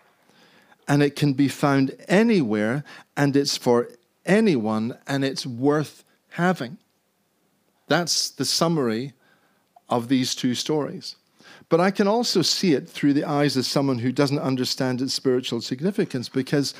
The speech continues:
these guys give up everything to get their hands on the treasure.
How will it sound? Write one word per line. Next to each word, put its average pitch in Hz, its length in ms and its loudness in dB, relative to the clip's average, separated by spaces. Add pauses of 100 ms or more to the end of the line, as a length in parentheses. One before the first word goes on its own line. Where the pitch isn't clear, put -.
(360)
these 247 300 4
guys 131 340 2
give 156 240 2
up 156 180 0
everything 170 720 0 (220)
to 151 100 2
get 185 240 4
their 160 160 2
hands 143 500 0
on 156 220 0
the 160 80 0
treasure. 240 520 -2